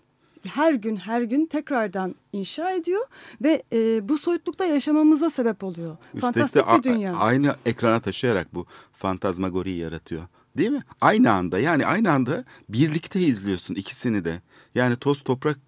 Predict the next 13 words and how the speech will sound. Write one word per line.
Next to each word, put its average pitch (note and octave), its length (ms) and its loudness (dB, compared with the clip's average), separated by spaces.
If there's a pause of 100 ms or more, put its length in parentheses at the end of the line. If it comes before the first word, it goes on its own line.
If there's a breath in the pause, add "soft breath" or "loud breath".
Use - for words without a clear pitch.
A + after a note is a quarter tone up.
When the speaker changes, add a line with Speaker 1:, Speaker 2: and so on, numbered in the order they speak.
Speaker 2:
haline A2 320 0
gelmiş F#2 440 -4
bir E2+ 120 -8
konut - 540 -6 (320 soft breath)
ve A#2+ 80 4
yanında A2+ 380 2
bir A2 60 -10
tane F#2+ 360 -6
de D#3 180 -4 (320 soft breath)
mükemmel A2 560 0
olduğu F2 360 -4
iddia G2+ 360 -2
edilen, F#2 420 -6